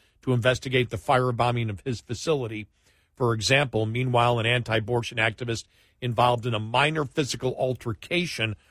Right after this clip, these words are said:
while protesting abortions at an abortion clinic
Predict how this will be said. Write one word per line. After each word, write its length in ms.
while 180
protesting 680
abortions 580
at 80
an 100
abortion 460
clinic 380